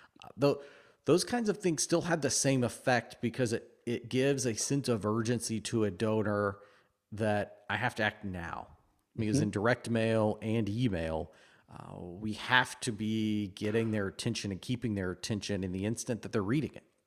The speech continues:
Speaker 1: Email.
Speaker 2: Or, or, or even at an event, an event, you don't want them to go home.
Speaker 1: No, no.
Speaker 2: Give now,
Speaker 1: I,
Speaker 2: right?
Speaker 1: I'm gonna take, I'm gonna, I'm, you know, I'm gonna give you a minute. Now I'm gonna give you two minutes at this event to think about,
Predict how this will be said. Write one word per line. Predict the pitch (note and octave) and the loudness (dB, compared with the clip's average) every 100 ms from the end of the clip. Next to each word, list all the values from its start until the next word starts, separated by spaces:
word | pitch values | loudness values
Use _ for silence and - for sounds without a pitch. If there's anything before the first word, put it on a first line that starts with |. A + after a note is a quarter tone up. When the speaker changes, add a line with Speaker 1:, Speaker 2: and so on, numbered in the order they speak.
| A#2+ | 0
Speaker 1:
Email. | D#3+ D3 G#2 G2 - | 2 4 4 10 12
Speaker 2:
Or, | B3 G3+ - - | 12 12 8 8
or, | - G3+ G#3 - - | 12 12 12 12 12
or | B3+ | 12
even | B3+ D4+ A#3 | 12 12 12
at | D3+ | 12
an | A#2 | 12
event, | - C4+ - | 12 12 12
an | C#3+ | 12
event, | A#2+ A2 C4+ A2 - - - | 12 12 12 12 10 0 4
you | G3 | 10
don't | C4 | 12
want | G#3+ G3+ | 12 12
them | F#3 | 12
to | A2+ | 12
go | A#2 G#2 | 12 12
home. | A2 F3+ F#2+ - E3 - - - - | 12 12 12 6 -2 -6 -20 -8 8
Speaker 1:
No, | C#3+ A#2+ - - | 10 10 4 6
no. | C#3 A#2 - - - - - - A#2+ - | 10 10 8 -6 -18 -18 -16 -4 -4 8
Speaker 2:
Give | D3+ D#3+ | 8 12
now, | B3 G3+ - - - _ - | 10 10 8 -2 -20 _ 12
Speaker 1:
I, | |
Speaker 2:
right? | A#2+ | 12
Speaker 1:
I'm | C#3+ | 12
gonna | C3 | 12
take, | - D3 C3+ - | 6 4 4 0
I'm | B2 C3 | 0 4
gonna, | C3+ B2+ A#2+ | 4 4 2
I'm, | C3+ C3 C#3 - | 2 0 -2 -2
you | B2 | -2
know, | |
I'm | A2+ | 2
gonna | E3+ | 2
give | F3 E3+ | 2 4
you | E3 | 6
a | |
minute. | D#3+ E3 | 6 4
Now | F3+ | 2
I'm | G#3 | 2
gonna | B3 | 2
give | A3 G3+ | 0 -2
you | A3 | -2
two | - F#3 | 0 0
minutes | A#2 F2+ - - | 0 -2 -6 -8
at | G#2 | -4
this | A2+ G#2 | -2 -2
event | G#2+ G#2+ G2+ - | -2 0 -2 -4
to | - | -6
think | F2+ - C3+ | -6 -4 -2
about, | C3 A2 G#2+ - | 0 4 2 0